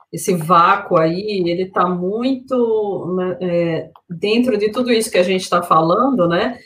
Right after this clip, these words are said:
Mas o que a gente percebe é uma tendência, é, não só na, na discussão do, do gap, mas dos coaches, dos palestrantes, dos professores, de falar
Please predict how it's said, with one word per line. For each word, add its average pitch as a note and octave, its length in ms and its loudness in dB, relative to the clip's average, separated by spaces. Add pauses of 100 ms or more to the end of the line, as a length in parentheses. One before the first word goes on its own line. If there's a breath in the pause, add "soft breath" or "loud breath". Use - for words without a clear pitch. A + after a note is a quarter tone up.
(300 loud breath)
Mas F#3 280 2
o A#3 60 0
que A#3+ 100 0
a A3 60 6
gente A#3 280 -2
percebe F#3 500 0
é - 20 0
uma G3 200 -2
tendência, F#3 1120 0
é, D#3 300 -2
não F#3 220 0
só F#3 360 0
na, E3 320 0
na E3 220 -4
discussão E3 600 -4
do, D#3+ 240 -2
do D#3+ 160 -6
gap, F3 320 0
mas E3 440 -2
dos E3 240 -8
coaches, F3 840 2
dos E3 160 -8
palestrantes, D#3+ 1500 -2
dos E3 240 -4
professores, E3+ 1000 0
de E3 100 -2
falar E3 640 4